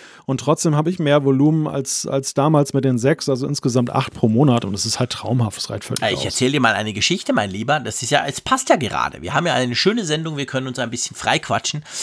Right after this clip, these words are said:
Speaker 2: Wir sind frei von, von allzu vielen News. Ähm, ich habe gerade das Gleiche gemacht mit meinem Telekom-Vertrag. Ich bin ja bei der Swisscom, das wäre bei euch quasi Deutsche Telekom. Und hatte einen relativ teuren Vertrag, aber da ist auch viel drin.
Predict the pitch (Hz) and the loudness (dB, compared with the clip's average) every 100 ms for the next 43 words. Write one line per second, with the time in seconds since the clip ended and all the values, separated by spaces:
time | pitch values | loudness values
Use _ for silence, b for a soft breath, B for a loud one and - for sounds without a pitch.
0 | B B - 127 127 139 - 123 160 151 | B B -4 -2 -2 -4 0 0 2 -2
1 | 139 - 139 104 131 131 - 135 131 147 | -2 -2 0 0 0 -2 -2 0 0 2
2 | 143 147 B B B B _ 151 131 143 | 0 -2 B B B B _ 2 2 2
3 | 262 - 202 190 202 185 - 185 247 - | -2 -2 -2 0 0 -2 0 0 0 -2
4 | 131 101 - 113 101 101 107 95 - 98 | 0 0 -2 -4 -4 -4 -4 -4 -4 -4
5 | 104 107 - 104 - - 131 127 117 107 | -2 -4 0 0 0 -4 -2 2 2 0
6 | - - 151 - 175 220 127 117 104 110 | 0 0 2 2 0 0 -4 -2 0 0
7 | 110 - 113 110 104 107 - - 123 147 | -2 -4 -4 -2 -2 -2 -4 -2 -2 0
8 | 151 214 B B B B _ - 147 139 | -4 -4 B B B B _ 2 6 6
9 | 139 127 - - - 135 143 - 143 - | 2 -4 -6 -6 -2 0 0 -2 -2 0
10 | 123 123 120 117 113 117 139 131 123 - | 0 2 -2 -4 -4 0 0 0 -4 -2
11 | 117 147 214 240 202 - 165 208 - 135 | 2 2 2 -2 -4 0 4 4 4 0
12 | 120 120 120 117 - 117 107 156 | 2 0 -2 -4 -4 -6 0 0